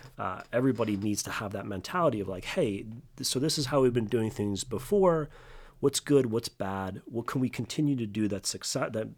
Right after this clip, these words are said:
has led to our success? And what, what are the things that, where we tripped up and, and kinda messed up, and, uh, how we, how can we go forward from here?" And race is, of course, gonna be a part of that conver-, everything is gonna be a part of that conversation. Anything that we,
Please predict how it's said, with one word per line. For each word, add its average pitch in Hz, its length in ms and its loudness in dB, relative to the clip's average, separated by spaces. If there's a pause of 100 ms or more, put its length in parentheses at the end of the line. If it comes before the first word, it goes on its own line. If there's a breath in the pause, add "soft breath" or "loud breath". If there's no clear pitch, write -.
has 104 280 -8
led 104 180 -4
to 113 140 -6
our 92 80 -8
success? - 720 -4 (120)
And 90 380 -6 (500 loud breath)
what, 131 220 0
what 113 140 2
are 120 40 2
the 110 120 0
things 104 340 -2
that, 98 220 -4 (200)
where 101 140 -2
we 95 100 -4
tripped - 400 -6
up 104 220 -2
and, 92 240 -4
and 95 260 -6 (120)
kinda 101 180 -4
messed 101 380 -4
up, 92 180 -4
and, 87 160 -8 (480 loud breath)
uh, 107 300 -14 (340)
how 107 240 -4
we, 98 320 -2
how - 160 -2
can 113 160 -4
we 101 80 0
go 95 220 0
forward 101 320 -2
from 101 140 -8
here?" 170 220 4
And 92 220 -2
race 135 320 2
is, 113 100 -4
of 104 120 -6
course, 160 300 -2
gonna 107 120 -4
be 95 100 -4
a 92 40 -2
part - 260 -10
of 92 40 -8
that 101 120 -8
conver-, - 260 -10
everything 170 380 4
is 117 80 2
gonna 110 140 -2
be 101 80 -2
a 95 40 -2
part 90 220 -12
of 80 60 -12
that - 140 -18
conversation. - 680 -12
Anything 143 460 2
that 113 120 -6
we, 98 160 -4